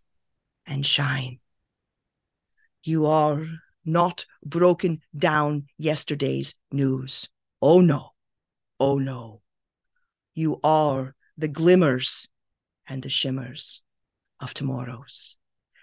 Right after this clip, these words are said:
And worry not about the tomorrows, for the presence of now is all that we want to look at indeed. But we are telling you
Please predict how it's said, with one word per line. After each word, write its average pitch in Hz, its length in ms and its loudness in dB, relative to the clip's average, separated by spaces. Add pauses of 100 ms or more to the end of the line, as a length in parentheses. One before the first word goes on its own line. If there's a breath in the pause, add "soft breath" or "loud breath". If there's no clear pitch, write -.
And 143 140 -6
worry 165 280 6
not 170 280 2
about 151 300 0
the 160 80 -4
tomorrows, 147 720 0 (120)
for 165 140 0
the 156 100 2
presence 165 460 0
of 156 160 -4
now 147 540 0 (600)
is - 120 -12
all 135 180 -8
that 147 160 -12
we 151 100 -4
want 147 240 -6
to 156 120 -8
look 180 220 -4
at 143 180 -2
indeed. 147 640 -2 (400)
But 151 140 -6
we 151 160 2
are 160 120 4
telling 143 440 -4
you 135 240 -12